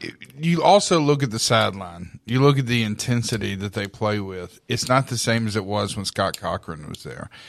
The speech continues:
I think that's a, a big story that people don't talk about is they miss having his energy on the sideline. Uh,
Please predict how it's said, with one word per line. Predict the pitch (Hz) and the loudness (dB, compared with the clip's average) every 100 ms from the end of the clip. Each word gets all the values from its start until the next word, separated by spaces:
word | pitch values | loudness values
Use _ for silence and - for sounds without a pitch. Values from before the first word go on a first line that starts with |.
| - | 0
I | 110 | 2
think | 120 131 113 | 4 2 2
that's | 120 - | 2 2
a, | |
a | 113 98 110 | 0 0 -2
big | 104 113 | 0 0
story | - 113 107 | 0 0 0
that | 101 | -2
people | 92 110 104 | -2 -2 0
don't | 101 98 | -4 0
talk | 107 113 | 0 2
about | 110 101 95 | 2 0 0
is | 95 - - - _ - | -4 -10 -18 -20 _ 6
they | 143 | 6
miss | 170 156 | 8 6
having | 143 127 120 | 4 4 4
his | 120 110 | 2 4
energy | 117 131 123 98 - - _ - | 4 4 4 -2 -10 -18 _ -2
on | 113 | 0
the | 113 | 2
sideline. | - 113 127 107 - - - - - - - | 2 4 2 -2 -10 -18 -20 -20 -20 -14 0
Uh, | 110 110 110 | 2 4 2